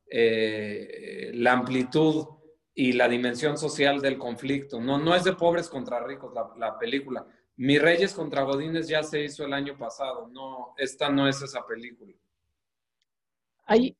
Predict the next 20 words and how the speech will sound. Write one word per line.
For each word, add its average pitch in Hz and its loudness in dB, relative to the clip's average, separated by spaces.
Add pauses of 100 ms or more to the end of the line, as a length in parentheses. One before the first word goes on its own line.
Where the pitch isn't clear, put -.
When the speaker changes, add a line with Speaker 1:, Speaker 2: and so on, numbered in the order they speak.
Speaker 2:
hay, 214 4
hay 262 8
elementos 185 4
que 120 2 (220)
yo, 190 4
de 143 2
verdad, 147 2 (160)
cuando 123 0
terminé 123 2
de 160 0
ver 156 0
la 156 0
película, 139 0
pues, - -12 (960)
por 185 6
lo 185 6
menos, 220 4
hay 160 2
que 165 0
decirlo, 156 2